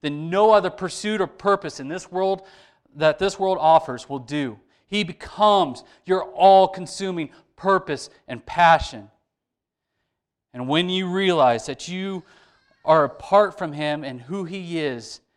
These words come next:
and what he has done for you, then when he asks, "Whom shall I send? Whom should I send as a messenger to his people? Who will go for me?" The cry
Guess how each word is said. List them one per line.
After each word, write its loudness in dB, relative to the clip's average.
and -8
what -2
he -8
has -6
done 0
for -12
you, -10
then -14
when -8
he -6
asks, 0
"Whom -2
shall 4
I 8
send? -4
Whom 0
should -8
I 6
send -4
as -8
a -8
messenger -4
to -8
his -4
people? -10
Who 2
will 4
go 2
for -8
me?" -10
The -2
cry 6